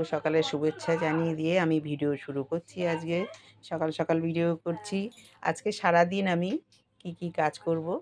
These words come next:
সব কিছু তোমাদের সাথে আমি শেয়ার করব। তা চলো, এখন দেখো আমি বিছানা টিছানা সব পরিষ্কার করে সব কিছু গুছিয়ে নিয়েছি। বিছানা গোছানো হয়ে গেছে।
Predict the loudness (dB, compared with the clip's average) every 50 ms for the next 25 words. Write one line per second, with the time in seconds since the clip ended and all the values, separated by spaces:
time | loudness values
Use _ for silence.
0 | _ _ _ _ -2 -2 -2 -2 -2 -10 -10 -8 -8 -8 -6 -4 -4 -4 -6 -6
1 | -6 -8 -8 -6 -6 -8 -8 -8 -6 -2 -2 -2 -2 -4 -6 -6 -6 -6 -8 -10
2 | -10 -12 _ _ _ _ -6 -6 -2 0 0 2 2 2 0 0 -2 -10 -20 -20
3 | -20 _ _ -6 -6 -4 -2 0 0 2 2 0 2 0 0 0 2 0 0 0
4 | -2 -6 -6 -4 -4 -4 -4 -4 -4 -6 -4 -2 -2 -2 0 0 0 -2 0 -2
5 | -4 -4 -4 -6 -2 -2 -2 -2 -2 -4 -2 -2 -2 -2 -4 -6 -14 -20 -20 -20
6 | -20 -20 _ _ -6 -6 -6 -4 -8 -10 -6 -6 -4 -4 -4 -4 -4 -4 -6 -4
7 | -4 -2 -2 -2 0 0 -2 -2 -6 -10 -8 -8 -10 -10 -14 -20 -20 _ _ _
8 | _ _ _ _ -20 _ -8 -6 -6 -4 -2 -2 -2 -2 -2 -4 -4 -4 -6 -6
9 | -4 -4 -6 -6 -8 -8 -10 -10 -10 -10 -12 -12 -12 -14